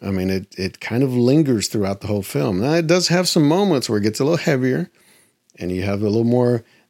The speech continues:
uh, uh, deeper, uh, emotional beats that it hits, you know, especially when Richard grows up and he's older and he's, you know, he's struggling. He's got a family and he's trying to provide and he's trying not to look at that gang life no more and all that.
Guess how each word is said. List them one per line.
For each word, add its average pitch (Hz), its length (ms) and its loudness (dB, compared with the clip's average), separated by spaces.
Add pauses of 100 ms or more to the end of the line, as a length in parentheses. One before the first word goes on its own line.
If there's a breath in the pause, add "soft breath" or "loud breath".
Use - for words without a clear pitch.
(140)
uh, - 40 -12
uh, 95 520 -6
deeper, 127 640 0
uh, 95 320 -6
emotional 104 960 0
beats 120 280 0
that 104 140 -2
it 90 140 -4
hits, - 520 -6
you 98 60 -6
know, 87 60 -6
especially 107 440 -4
when 98 260 -2
Richard 101 420 -4
grows 87 400 -4
up 131 300 -2
and 87 80 -4
he's 82 160 -6
older 113 460 0
and 107 100 0
he's, 92 300 -6 (720 soft breath)
you 220 80 -2
know, 202 60 2
he's 190 160 0
struggling. 160 340 2
He's 95 100 2
got 92 140 0
a 80 60 -6
family 120 540 0
and 95 140 0
he's 87 180 -4
trying 95 200 -4
to 87 60 -4
provide 104 640 -2
and 90 60 -2
he's 82 140 -2
trying 110 320 -2
not 110 220 -4
to 127 80 0
look 117 420 2
at 107 120 -2
that 110 180 0
gang 117 220 2
life 113 300 0
no 117 80 0
more 110 380 2
and 107 80 0
all 107 180 0
that. 113 340 -2